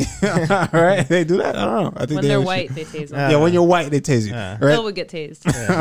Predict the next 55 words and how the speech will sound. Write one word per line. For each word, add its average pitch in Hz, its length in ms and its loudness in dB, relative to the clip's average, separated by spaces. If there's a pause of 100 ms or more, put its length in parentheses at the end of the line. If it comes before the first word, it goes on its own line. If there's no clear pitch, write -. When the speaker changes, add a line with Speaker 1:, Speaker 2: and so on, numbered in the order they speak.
(140)
Speaker 3:
Yeah. 151 140 2
Speaker 1:
<laughs> - 20 -6
I 143 100 2
wouldn't 143 220 2
get 120 100 -2
tased. 104 280 -6 (320)
Speaker 3:
<laughs> - 0 -
Speaker 1:
But, 156 340 0
uh, 160 220 0 (120)
yo, 151 380 2 (100)
so - 180 -2
you 185 120 4
ever 190 140 4
seen 180 400 -2
a 143 60 -4
pe-, 170 280 0
someone 160 320 0
get, 147 160 -2
like, 127 280 -4 (320)
shot 151 440 -2 (420)
with 131 140 -2
a 127 40 4
taser 160 420 0
Speaker 3:
Mm-hmm. 135 120 -6
Speaker 1:
and - 40 -2
just 127 140 0
Speaker 2:
Sleepy - 100 -8
Speaker 1:
fucking, 156 180 0
Speaker 2:
owl, 147 320 -4
Speaker 1:
they 147 80 -10
just, 147 220 0
they 139 80 2
Speaker 2:
yes. 139 100 -2
Speaker 1:
just 117 100 -6
rip 139 140 2
Speaker 3:
Rip 160 100 2
Speaker 1:
it 139 40 2
Speaker 3:
it - 20 2
Speaker 1:
out? 147 80 2
Speaker 3:
out. 131 220 0 (260)
Speaker 1:
Just 147 120 0
rip 151 160 2
it 156 60 4
out. 156 120 4
Like, 139 140 4
"What 139 160 -4
the - 60 -16
fuck? 175 400 -4
<laughs> - 0 -
Get 180 120 -16
this 247 180 -10
shit 196 120 0
out 160 180 2
of 156 60 4
here." 135 240 0